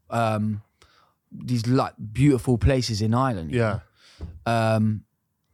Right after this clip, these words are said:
Speaker 1: so the idea is to, like, go back to his roots and my roots, and yeah, I think it's good. I think it'd be great.
Speaker 2: I'd love to see that.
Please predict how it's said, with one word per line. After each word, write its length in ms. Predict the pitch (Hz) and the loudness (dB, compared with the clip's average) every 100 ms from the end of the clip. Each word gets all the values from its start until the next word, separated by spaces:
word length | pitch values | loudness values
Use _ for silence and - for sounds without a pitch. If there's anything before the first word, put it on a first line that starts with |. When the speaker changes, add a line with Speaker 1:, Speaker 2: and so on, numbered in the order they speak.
| _ - | _ -6
Speaker 1:
so 140 | 127 | 0
the 120 | 117 117 | 2 4
idea 340 | 117 110 113 | 2 2 2
is 100 | 107 - | 0 -2
to, 100 | 110 | -2
like, 200 | 107 90 | -2 0
go 160 | 113 | -2
back 200 | 107 - - | -2 -4 -6
to 120 | 113 | -2
his 180 | 113 98 | 0 0
roots 260 | 107 90 | -2 -2
and 100 | 110 | -2
my 180 | 107 113 | -2 -2
roots, 540 | 104 95 90 - - - _ | -2 -6 -10 -14 -20 -20 _
and 340 | 104 101 104 - _ _ _ _ - _ _ _ _ | -8 -6 -8 -12 _ _ _ _ -20 _ _ _ _
yeah, 200 | - 117 | -6 -4
I 60 | 98 | -4
think 200 | 110 101 | -4 -4
it's 100 | 95 | -6
good. 180 | 107 - | -6 -4
I 60 | |
think 160 | - 117 | 0 0
it'd 100 | 92 | 0
be 60 | 92 | -4
great. 380 | 110 107 87 - - 80 | -2 -2 -2 -10 -18 -14
Speaker 2:
I'd 120 | 101 | -10
love 240 | 107 107 - | -8 -10 -10
to 60 | |
see 180 | 95 117 | -8 -4
that. 240 | 104 98 | -2 -4